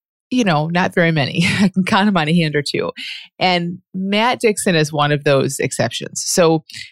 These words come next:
Matt works, uh, he has a company called Purple Patch Fitness, where he coaches, um, high performers in business and especially in athletics. So he works with a lot of athletes who are training for, um, the Ironman competition,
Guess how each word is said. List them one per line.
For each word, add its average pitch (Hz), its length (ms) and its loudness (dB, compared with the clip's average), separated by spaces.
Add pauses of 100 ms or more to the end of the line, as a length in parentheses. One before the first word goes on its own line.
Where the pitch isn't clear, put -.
(120)
Matt 190 540 2
works, 175 500 0 (100)
uh, 165 360 2
he 170 340 0
has 165 220 0
a 185 40 0
company 160 380 -2
called 147 260 0
Purple 170 300 0
Patch 151 320 0
Fitness, 160 540 -2 (400)
where 151 140 2
he 156 180 0
coaches, 151 880 -2
um, 143 420 -4 (540)
high 202 340 0
performers 175 720 0
in 156 180 -2
business 170 560 0
and - 140 -4
especially 269 640 0
in 170 100 0
athletics. 143 680 -2 (260)
So - 160 0
he 190 180 -2
works 180 360 0
with 175 160 2
a 165 80 2
lot 180 320 0
of 175 180 0 (120)
athletes 165 540 0
who 160 120 0
are 151 100 2
training 156 440 0
for, 139 440 2 (120)
um, 139 420 -2
the 143 120 2
Ironman 156 640 0
competition, 160 760 -2